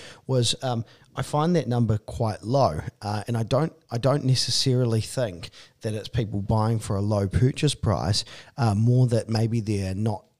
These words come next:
getting the right advice when it comes to buying that investment property. So we did some numbers and kind of works out to be about a four seventy purchase price if you put in a thirty percent deposit. So that makes me think that maybe what people are doing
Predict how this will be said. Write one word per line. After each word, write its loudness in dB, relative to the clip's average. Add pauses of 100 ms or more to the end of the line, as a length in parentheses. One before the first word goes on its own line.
getting -2
the -2
right -4
advice 0
when -2
it -8
comes -4
to -6
buying 0
that 2
investment -2
property. -4 (220)
So 0
we 2
did -2
some 4
numbers -2
and -2
kind -4
of -10
works -6
out -10
to -10
be -4
about -4
a -4
four -4
seventy 0
purchase -2
price -2
if -8
you -4
put 0
in -4
a -4
thirty -8
percent -6
deposit. 0 (300)
So -2
that 2
makes -2
me 2
think -2
that -6
maybe 0
what -2
people -2
are -4
doing -2